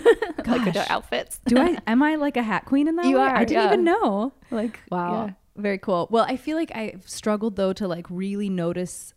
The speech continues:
Speaker 2: I don't think hats come as naturally to me as a lot of other fashion or art things.
Speaker 1: Mm,
Speaker 2: I
Speaker 1: okay.
Speaker 2: love them, but, like, noticing the slight detail differences in them has been less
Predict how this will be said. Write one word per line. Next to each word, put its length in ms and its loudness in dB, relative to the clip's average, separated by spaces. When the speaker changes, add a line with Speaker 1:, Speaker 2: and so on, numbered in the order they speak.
Speaker 2:
I 100 0
don't 200 0
think 160 -4
hats 500 -10
come 300 -4
as 240 -8
naturally 460 -6
to 120 -14
me 120 -2
as 100 -2
a 40 0
lot 120 0
of 60 -2
other 520 -4
fashion 460 -6
or 140 -2
art 280 -6
things. 320 -2
Speaker 1:
Mm, 320 -4
Speaker 2:
I 100 -2
Speaker 1:
okay. 100 0
Speaker 2:
love 220 -2
them, 220 2
but, 320 -2
like, 180 -4
noticing 520 0
the 60 -2
slight 440 -8
detail 400 -6
differences 520 -2
in 140 0
them 300 2
has 200 -6
been 300 -4
less 560 -6